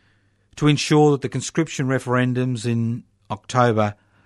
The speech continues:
nineteen sixteen and December nineteen seventeen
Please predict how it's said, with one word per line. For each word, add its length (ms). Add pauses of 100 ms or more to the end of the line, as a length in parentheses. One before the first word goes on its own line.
(160)
nineteen 480
sixteen 880 (640)
and 160
December 440
nineteen 640
seventeen 800